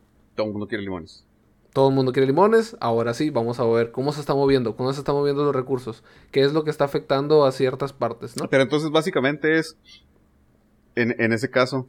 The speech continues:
Speaker 1: en el caso de los limones, es, le voy a subir el precio para que la raza que apenas lo puede comprar, no lo pueda comprar,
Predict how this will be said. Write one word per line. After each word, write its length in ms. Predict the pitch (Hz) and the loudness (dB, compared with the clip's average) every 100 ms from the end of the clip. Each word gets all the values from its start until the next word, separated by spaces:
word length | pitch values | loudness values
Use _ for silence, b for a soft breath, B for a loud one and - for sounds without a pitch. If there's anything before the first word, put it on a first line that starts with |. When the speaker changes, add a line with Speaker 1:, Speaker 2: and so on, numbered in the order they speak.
| _ | _
Speaker 1:
en 120 | - 98 | -12 -8
el 100 | 90 | -4
caso 200 | 113 123 | -4 -2
de 60 | |
los 80 | 120 | -2
limones, 400 | 123 131 113 - _ b b b b b b _ _ _ _ _ _ _ _ - | -2 -4 -6 -10 _ b b b b b b _ _ _ _ _ _ _ _ -4
es, 600 | 110 113 110 113 107 - _ _ _ _ _ _ _ - - _ _ _ _ _ _ _ - | 0 2 2 0 -4 -16 _ _ _ _ _ _ _ -20 -20 _ _ _ _ _ _ _ -14
le 320 | 101 101 107 | -6 0 0
voy 220 | 107 123 | 2 4
a 80 | 160 | 4
subir 300 | 151 127 131 | 2 0 0
el 120 | 139 | -2
precio 460 | 127 151 156 160 160 | -4 -2 -2 -4 -6
para 280 | - 117 104 | -2 -2 -2
que 120 | 107 | -4
la 120 | 98 | -6
raza 340 | 90 110 117 147 | -2 -2 -4 -4
que 100 | 101 | -4
apenas 320 | - 139 160 | -4 -4 -4
lo 100 | 131 | -6
puede 260 | - 135 | -4 -4
comprar, 460 | 147 113 101 120 143 | -4 -6 -4 -2 -4
no 220 | 113 110 | -4 -4
lo 140 | 127 123 | -4 -4
pueda 220 | 139 139 | -2 -2
comprar, 520 | 131 101 123 151 190 | -2 -6 -2 -2 -4